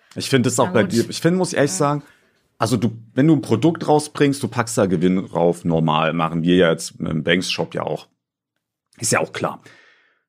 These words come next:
Speaker 1: Aber es ist schon crazy, dass es halt vollkommen akzeptiert ist und nicht nur akzeptiert, es wird sogar supported, dass halt, ähm, Creator,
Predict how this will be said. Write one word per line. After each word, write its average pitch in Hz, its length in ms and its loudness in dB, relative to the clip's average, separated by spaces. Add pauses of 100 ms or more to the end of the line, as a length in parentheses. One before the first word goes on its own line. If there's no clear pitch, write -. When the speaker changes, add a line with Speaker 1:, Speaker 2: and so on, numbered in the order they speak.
(180)
Speaker 1:
Aber 131 360 2
es 117 160 -4
ist - 200 -2
schon 117 200 2
crazy, 117 760 2
dass 95 240 0
es - 180 -8
halt 92 220 0
vollkommen 165 1600 0
akzeptiert 151 960 -2
ist 117 240 -2
und 107 80 4
nicht 120 180 2
nur 123 100 -2
akzeptiert, - 460 -2
es 117 120 -4
wird 107 120 2
sogar 87 300 -2
supported, 147 840 0 (440)
dass 107 300 0
halt, 90 420 0
ähm, 82 520 -4 (560)
Creator, 117 760 0